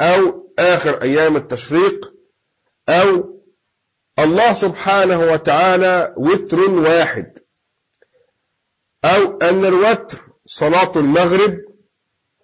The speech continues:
سبحان الله، هذه كلها تفسير لكلمة الوتر.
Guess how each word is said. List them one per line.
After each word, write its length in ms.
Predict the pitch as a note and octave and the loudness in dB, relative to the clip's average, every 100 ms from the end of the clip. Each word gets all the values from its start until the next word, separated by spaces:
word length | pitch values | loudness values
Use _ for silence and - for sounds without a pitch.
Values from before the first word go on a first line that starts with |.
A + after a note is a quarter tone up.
| _ _ _ _ _ | _ _ _ _ _
سبحان 420 | - A2+ E3 F3 | -18 -8 -2 0
الله، 200 | D#3+ F3 E3+ F#3+ | 0 0 0 0
هذه 220 | F#3 F3+ | 2 0
كلها 500 | E3 F3+ F3+ F3+ F3 | -2 -2 -2 0 0
تفسير 840 | E3+ D#3 D3 - D#3+ E3+ E3+ D3 - _ | -2 -6 -8 -6 -2 0 0 -4 -16 _
لكلمة 840 | A#2+ C#3+ C#3+ D#3 D#3 D#3 D#3 D3 - _ _ - | -6 -4 -4 -4 -2 0 -2 -4 -16 _ _ -4
الوتر. 800 | D#3 E3 D#3 C3+ B2 - - - | 0 0 0 0 -2 -4 -18 -20